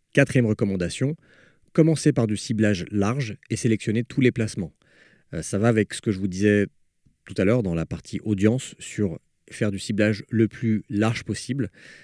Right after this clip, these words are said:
Pour la partie placement, Facebook recommande le placement automatique, en tout cas pour démarrer. Je, ça, j'en parlerai, euh, dans le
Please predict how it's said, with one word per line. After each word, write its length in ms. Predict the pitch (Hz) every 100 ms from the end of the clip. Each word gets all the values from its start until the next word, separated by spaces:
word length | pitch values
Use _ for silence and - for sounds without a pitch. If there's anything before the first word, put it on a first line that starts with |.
| _ _
Pour 100 | 120
la 100 | 104
partie 300 | 104 101 110
placement, 560 | 110 113 - 107 131 -
Facebook 380 | - 104 110 110
recommande 360 | 110 104 101 92
le 80 |
placement 420 | 87 95 - 92 -
automatique, 640 | 117 110 101 117 139 - -
en 40 |
tout 100 | 117
cas 120 | 110
pour 200 | 98 90
démarrer. 500 | 92 95 90 101 139 - - - _
Je, 120 | 110
ça, 160 | 101 123
j'en 140 | 101
parlerai, 420 | 87 90 87 92
euh, 300 | 107 104 85
dans 160 | 80 85
le 380 | 82 78 78